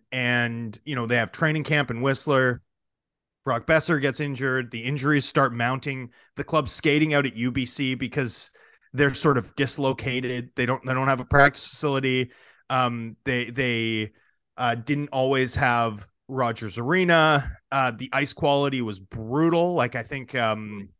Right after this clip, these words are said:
you know, there was some equipment malfunction at U B C. You could hear players and coaches complaining about the ice quality from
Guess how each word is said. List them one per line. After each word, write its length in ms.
you 160
know, 120
there 140
was 120
some 180
equipment 540
malfunction 540
at 80
U 120
B 120
C. 240
You 140
could 160
hear 420
players 480
and 120
coaches 360
complaining 500
about 200
the 100
ice 160
quality 560
from 600